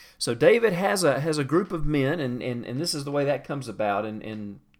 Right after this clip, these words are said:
uh, First Samuel twenty-two one. It says, "David left Gath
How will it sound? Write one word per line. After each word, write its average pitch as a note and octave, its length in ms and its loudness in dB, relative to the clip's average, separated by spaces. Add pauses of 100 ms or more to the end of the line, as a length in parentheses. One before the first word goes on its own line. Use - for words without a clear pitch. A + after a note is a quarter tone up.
(140)
uh, D#2+ 260 -10
First C#3+ 300 -6
Samuel B2 260 -4
twenty-two B2+ 600 -8
one. A2+ 420 -4 (720)
It C3+ 100 -4
says, C3 220 -2
"David F#3+ 420 2
left C#3+ 560 -2
Gath C#3 600 0